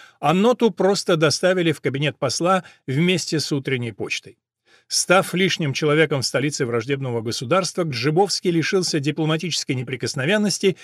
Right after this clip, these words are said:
и вскоре его арестовал Н К В Д. Благодаря странному выверту судьбы спас его Шуленбург. Пользуясь своими хорошими отношениями с советским руководством, он добился освобождения Гржебовского и помог ему покинуть С С С Р.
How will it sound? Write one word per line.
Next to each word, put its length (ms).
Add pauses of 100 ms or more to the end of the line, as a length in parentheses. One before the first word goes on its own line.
(200)
и 140
вскоре 480
его 180
арестовал 600
Н 160
К 120
В 120
Д. 160 (500)
Благодаря 480
странному 640
выверту 460
судьбы 460
спас 440
его 220
Шуленбург. 760 (240)
Пользуясь 380
своими 300
хорошими 640
отношениями 720
с 80
советским 480
руководством, 640 (200)
он 200
добился 420
освобождения 800
Гржебовского 800 (180)
и 140
помог 420
ему 240
покинуть 640
С 340
С 160
С 140
Р. 180